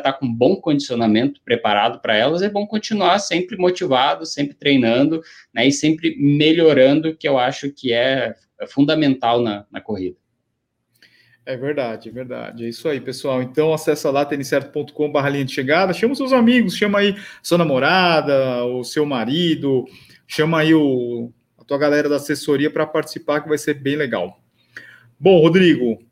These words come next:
Speaker 2: a gente vai chegando aqui no final da nossa live. Espero que a gente tenha ajudado o pessoal aí, né, com algumas sugestões de tênis. Eu acho que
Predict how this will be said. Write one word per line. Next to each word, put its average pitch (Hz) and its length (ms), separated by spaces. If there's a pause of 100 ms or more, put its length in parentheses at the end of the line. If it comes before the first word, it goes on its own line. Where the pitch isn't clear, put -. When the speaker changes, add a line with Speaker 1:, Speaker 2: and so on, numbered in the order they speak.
Speaker 2:
a 131 60
gente 139 180
vai 165 80
chegando 156 500
aqui 139 540
no 135 140
final 135 340
da 131 140
nossa 123 320
live. 160 400
Espero 156 280
que - 80
a 156 40
gente 160 120
tenha 156 220
ajudado 175 460
o - 20
pessoal 156 540
aí, 147 100
né, 147 160
com 135 260 (320)
algumas 160 360
sugestões 170 600
de 151 100
tênis. 160 280
Eu 151 100
acho 147 140
que 156 260